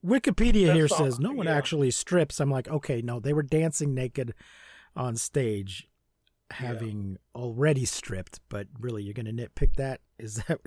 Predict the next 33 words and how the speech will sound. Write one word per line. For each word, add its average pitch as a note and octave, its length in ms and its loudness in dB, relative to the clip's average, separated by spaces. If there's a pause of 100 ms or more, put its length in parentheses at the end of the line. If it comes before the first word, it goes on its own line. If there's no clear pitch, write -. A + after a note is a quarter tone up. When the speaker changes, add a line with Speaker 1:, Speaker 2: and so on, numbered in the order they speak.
Speaker 1:
<laughs> - 140 -20
is D3 160 -2
that D3+ 240 0
Speaker 2:
Yeah. D#3+ 60 -2
Speaker 1:
your E3 100 2
issue D#3+ 340 2
with D3+ 160 -2
this D3+ 180 -2
film? E3+ 520 0 (720)
That F3 160 8
Speaker 2:
Yeah, E3+ 80 8
Speaker 1:
we D3+ 60 6
Speaker 2:
there F3+ 120 8
was F3+ 120 8
Speaker 1:
didn't D#3 120 0
Speaker 2:
way F3 140 4
more D3 100 0
Speaker 1:
watch D#3+ 240 2
Speaker 2:
than C#3+ 100 -10
Speaker 1:
the G3+ 60 4
Speaker 2:
that. F#3+ 80 -8
Speaker 1:
clothes F#3 300 6
come F#3+ 260 2
off? G3 300 4
Speaker 2:
Yeah. - 160 -20
Speaker 1:
The D#3 100 2
clothes D#3+ 280 2
were D3+ 120 4
already D3 440 4
off? E3+ 380 -4 (340)
Speaker 2:
Right. B2 420 -10 (720)
Speaker 1:
<laughs> - 80 -2 (1300)
So, F3 640 4